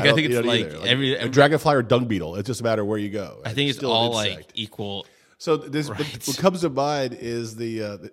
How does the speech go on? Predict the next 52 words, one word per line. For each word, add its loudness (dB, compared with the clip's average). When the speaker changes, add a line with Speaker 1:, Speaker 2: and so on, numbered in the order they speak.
Speaker 2:
is -4
it -6
the, -2
uh, -8
I -8
don't -8
know, -6
what -6
is, -12
like, -8
the -10
Asian -4
hornet -4
that 0
Speaker 1:
Yeah. 0
Speaker 2:
kills -8
you? -8
Speaker 1:
Oh, -4
yeah. -2
Speaker 2:
The -6
Asian -4
killing -6
Speaker 1:
Killer 2
Speaker 2:
hornet? -4
I -10
think 2
Speaker 1:
yeah, 2
Speaker 2:
it's -2
Asian. -2
Speaker 1:
that's -4
Speaker 2:
I -4
don't -4
know. -10
Speaker 1:
You -6
Speaker 2:
I -4
don't 0
Speaker 1:
kinda 2
Speaker 2:
know. -4
Speaker 1:
win. 2
I 0
Speaker 2:
Yeah. -4
Speaker 1:
can't. -4
Yeah. -6
Speaker 2:
But 4
I 2
don't -2
know. 0
I -4
mean, -6
those 0
aren't -6
Speaker 1:
Prominent. -6